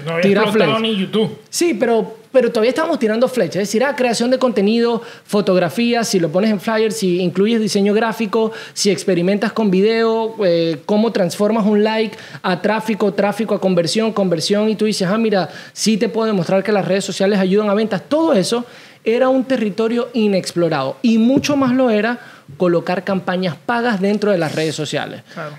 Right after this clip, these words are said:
Speaker 2: Las personas estaban acostumbrados al, a la promoción tradicionia-,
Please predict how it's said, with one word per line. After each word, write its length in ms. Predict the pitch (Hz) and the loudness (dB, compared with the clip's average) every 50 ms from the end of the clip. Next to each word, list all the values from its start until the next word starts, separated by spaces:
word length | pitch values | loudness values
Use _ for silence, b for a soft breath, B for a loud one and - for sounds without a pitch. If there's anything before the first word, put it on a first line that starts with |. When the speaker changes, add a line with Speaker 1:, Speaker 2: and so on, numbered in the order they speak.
| - - | -8 -4
Speaker 2:
Las 200 | 156 160 156 143 | -4 -2 -2 -2
personas 400 | - 170 143 - 165 170 180 196 | -4 -4 -4 -2 -2 0 0 0
estaban 320 | 190 190 180 185 185 185 | 0 0 0 0 0 0
acostumbrados 640 | 180 185 160 - 185 190 214 269 277 269 262 254 202 | 0 -2 -2 0 0 0 2 2 2 2 2 0 0
al, 300 | 196 196 185 175 180 185 - - _ _ - | 0 0 0 0 -2 -4 -6 -14 _ _ -2
a 100 | 196 175 | 0 0
la 140 | 175 - | 0 0
promoción 520 | - 180 170 170 165 - - 226 247 247 247 | 0 0 0 0 -2 0 0 2 2 2 2
tradicionia-, 680 | 262 233 226 220 - - 190 202 220 233 240 240 | 2 0 0 0 0 0 0 2 2 0 0 -2